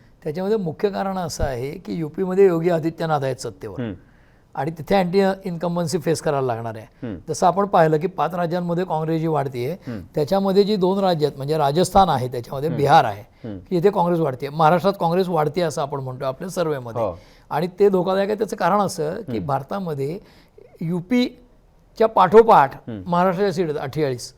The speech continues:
Speaker 2: बरं.
Speaker 1: बंगालच्या बेचाळीस सीट आहेत,
Speaker 2: हम्म.
Speaker 1: चाळीस बेचाळीस. बिहारमध्ये
Speaker 2: हम्म.
Speaker 1: चाळीस सीट आहेत.
Speaker 2: हम्म.
Speaker 1: तर ह्या बिहारमध्ये, मध्य प्रदेशमध्ये, महाराष्ट्रात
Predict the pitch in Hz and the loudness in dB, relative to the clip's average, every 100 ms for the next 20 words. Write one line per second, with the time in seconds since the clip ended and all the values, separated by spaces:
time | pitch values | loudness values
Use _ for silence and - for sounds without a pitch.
0 | - 120 95 - _ _ _ 165 170 190 | -2 -2 -2 -10 _ _ _ -4 0 4
1 | 202 214 196 190 180 - 151 139 - _ | 6 6 6 4 0 -2 -6 -6 -10 _
2 | 127 95 - 170 160 151 147 147 135 160 | -12 -12 -4 -2 0 -2 -2 -4 -4 2
3 | 160 202 196 185 170 165 165 139 135 - | 4 6 4 2 0 -2 -4 -8 -12 -16
4 | - 113 98 208 185 165 226 254 170 170 | -14 -12 0 2 4 8 8 6 0 2
5 | 170 220 233 214 208 226 247 - 170 165 | 6 6 6 4 4 4 0 -10 -6 4
6 | 208 147 208 190 196 202 196 151 185 - | 4 4 2 2 0 -2 0 0 0 -2
7 | 208 | -4